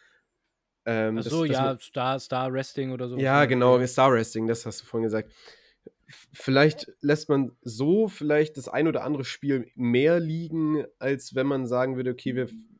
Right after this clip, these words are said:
Speaker 1: stecken lieber alles Mögliche rein und f-, riskieren vielleicht eine längere Verletzung noch von dem Kyler Murray“, äh, einfach nur, um in diesem Jahr mehr zu performen. Also, äh, eher, ich würd eher in die Richtung vielleicht noch gehen.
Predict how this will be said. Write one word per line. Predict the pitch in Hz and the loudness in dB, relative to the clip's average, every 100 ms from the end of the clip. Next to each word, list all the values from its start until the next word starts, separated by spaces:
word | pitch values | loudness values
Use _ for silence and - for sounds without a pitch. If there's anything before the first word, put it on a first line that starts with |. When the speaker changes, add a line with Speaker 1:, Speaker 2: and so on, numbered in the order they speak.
| _ _ _ _ _ _ | _ _ _ _ _ _
Speaker 1:
stecken | - - 139 147 123 | -12 -4 -4 -2 -2
lieber | 135 139 120 | 0 0 0
alles | 135 135 - | 0 -2 -2
Mögliche | 127 135 131 117 | -2 -2 -6 -4
rein | 107 123 139 131 | 0 2 2 0
und | 117 120 - - - | -4 -6 -8 -20 -20
f-, | - 110 | -20 -12
riskieren | 120 - 127 131 123 | -12 -8 -4 -4 -4
vielleicht | 123 120 123 123 | -4 -2 -2 -2
eine | |
längere | 117 135 120 113 | 0 0 0 -4
Verletzung | 110 107 - 113 | -4 -4 -4 -4
noch | 107 | -6
von | - 110 | -6 -8
dem | 107 | -6
Kyler | 113 110 | -6 -4
Murray“, | 110 110 110 113 _ _ _ _ _ - | -2 -2 -2 -4 _ _ _ _ _ -4
äh, | 113 110 | 0 0
einfach | 104 120 120 | 0 -2 -2
nur, | 123 | 0
um | 123 | 0
in | 120 110 | -2 -4
diesem | 123 120 | -6 -2
Jahr | 113 113 | -2 0
mehr | 113 117 | 0 -2
zu | - | -6
performen. | _ - - 117 110 101 | _ -16 -4 -2 -2 -4
Also, | 110 110 | -4 -4
äh, | 117 - 110 | -6 -8 -12
eher, | - 160 156 | -2 0 0
ich | 123 - | -2 -12
würd | 131 127 147 | -14 -6 -4
eher | 131 180 143 | -2 0 0
in | 120 | -2
die | 135 | -4
Richtung | 120 104 - 101 | -6 -8 -12 -14
vielleicht | - 98 - | -14 -16 -14
noch | 101 - | -18 -16
gehen. | 104 104 113 | -14 -12 -12